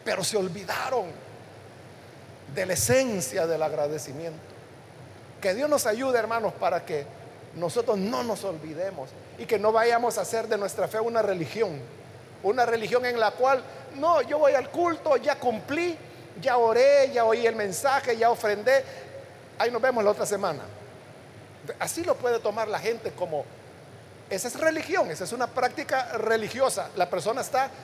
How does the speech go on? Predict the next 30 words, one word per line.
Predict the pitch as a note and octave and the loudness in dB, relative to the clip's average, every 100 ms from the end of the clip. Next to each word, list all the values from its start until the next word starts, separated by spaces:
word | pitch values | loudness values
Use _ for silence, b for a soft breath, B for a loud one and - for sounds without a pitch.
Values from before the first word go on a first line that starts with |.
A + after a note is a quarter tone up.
| B | B
religada | D3+ F3+ C4 C#4+ G#3 G#3+ G#3 F#3+ G#3 G3 F#3+ F3+ B2+ A#2 - - - - - - - - - - - - | -6 2 4 4 -2 -6 -2 2 4 4 4 4 2 -6 -14 -18 -18 -18 -20 -20 -20 -20 -20 -20 -12 -2
a | |
un | F3 G3 | 0 0
culto | A#3+ A3 G#3+ | -2 0 2
dominical. | F#3 F3 D#3 - C#3+ A#2+ - - - - - | 2 -2 -6 -4 -6 -8 -18 -20 -20 -20 -8
Pero | - - | -4 -4
el | - | -2
que | - - | -4 -4
lo | G#3 F#3 | -6 -4
hace | C4+ C#4+ C4+ | -2 0 0
por | - A#3 | 2 2
gratitud, | A3+ G#3 A3 - C4 G3 - - - - | 2 -2 -4 -10 -8 -8 -10 -18 -16 -2
porque | B3+ C#4 - | 0 0 0
quiere | C#4+ F4 F#4+ - | 2 4 4 2
crecer, | A#3 A3 B3 | 0 2 2
porque | - C4 B3 | 2 2 2
quiere | B3+ F#4 G#4+ F4+ | 2 4 4 4
conocer, | D4 C4 C4 A3 | 2 2 -2 0
no | A#3+ | 2
le | E4+ | 2
importa | - - D#4 - F3 - - - - - - - | 0 0 0 0 -2 -4 -16 -18 -20 -20 -20 -16
si | - G#3+ | -6 0
es | |
domingo, | F#3 F3 B3 A#3+ G#3+ | 2 2 0 -2 -2
si | G#3+ | 0
es | G3 F#3 | -2 -2
martes, | G3 A3+ A3 G#3 | -2 -2 -2 -4
si | A3 | -2
es | F#3+ | -4
jueves, | - A#3+ A#3+ A3 F3+ | 0 0 0 -2 -6